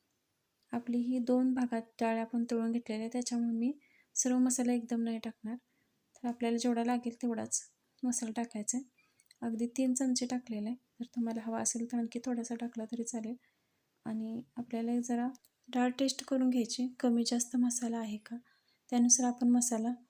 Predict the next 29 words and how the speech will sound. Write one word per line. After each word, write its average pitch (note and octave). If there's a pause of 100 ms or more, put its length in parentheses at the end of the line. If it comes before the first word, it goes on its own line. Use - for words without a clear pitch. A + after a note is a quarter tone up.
(240)
टाकून A#3+
घ्यायचा. A3 (560)
दुसरी A#3+
डाळ B3 (120)
तळलेली A3
आहे, A#3+ (360)
पहिली A#3+
डाळ A#3+
दुसऱ्या A#3+
डाळ A#3+ (380)
डिशमध्ये A#3+
काढून A3
घ्यायची A3 (500)
आणि A#3
राहिलेला A#3
मसाला A#3 (420)
टाकून A#3
घ्यायचा A3
आहे. B3 (120)
सर्व B3
मसाला B3+
टाकायचा A#3+
नाही, B3 (580)
गरजेनुसार A#3+
लागेल A3+
तेवढाच A#3
मसाला A3+
टाकायचा A3
आहे. C4+